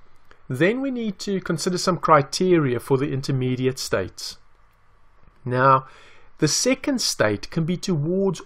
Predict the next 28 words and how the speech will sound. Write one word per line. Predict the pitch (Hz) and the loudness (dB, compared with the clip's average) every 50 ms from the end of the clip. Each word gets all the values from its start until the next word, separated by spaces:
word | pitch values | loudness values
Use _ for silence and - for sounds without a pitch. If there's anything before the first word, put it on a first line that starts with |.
| - | 0
or | - 165 160 160 160 160 | 2 2 4 4 4 4
away | 156 139 127 127 120 120 113 | 4 4 4 4 2 2 0
from. | - - - 107 95 90 104 - - - - | -4 -6 -4 -4 -4 -4 -6 -12 -20 -18 -4
So | - 139 | -4 -2
towards | 131 - - 127 117 123 143 165 180 165 175 | -2 -2 -4 -4 -2 2 4 4 4 4 2
what | 180 170 - - | 0 -2 -2 -4
you | 156 | -4
want | 135 123 131 160 208 - - - - - - - - - - | 0 2 2 2 2 0 -8 -18 -20 -20 -20 -20 -20 -10 0
or | - 180 185 196 196 | 4 4 6 6 6
away | 185 175 147 139 139 139 | 4 4 4 4 4 4
from | 135 - - 131 | 2 -2 -6 -6
what | 123 127 120 - - | -6 -6 -8 -6 -8
you | 131 | -6
don't | 110 113 107 107 101 - - | -4 -4 -4 -4 -6 -8 -8
want. | 107 90 90 - - - - - - - - - - - - - - - - - - _ _ _ _ _ _ - - - _ _ - | -8 -8 -8 -10 -14 -18 -18 -18 -20 -20 -20 -20 -20 -20 -20 -20 -20 -20 -20 -20 -20 _ _ _ _ _ _ -20 -20 -20 _ _ -6
We | - 135 135 | -4 -4 -2
said | - - 160 156 | 2 0 2 2
that | 160 147 - | 2 -2 -2
the | - | -6
second | - - - - 202 208 - 233 208 190 | -8 -6 -2 0 0 0 0 -2 -4 -2
to | - 175 | -2 0
last | 135 123 117 113 113 - | 2 2 2 0 0 -4
state | - - 127 135 165 185 - - - - - - - - | -4 -2 0 0 0 -2 -4 -12 -20 -20 -20 -20 -20 -14
should | - - - - 220 220 190 180 | -10 -6 -4 0 0 0 0 0
be | - 196 185 | 0 2 2
a | 175 | 2
towards | 170 - - 160 135 131 131 127 123 120 - - | 0 0 -4 -4 -4 -2 -2 -2 -2 -4 -6 -8
state. | - - 107 92 101 - - - - | -6 -6 -6 -6 -6 -10 -16 -18 -20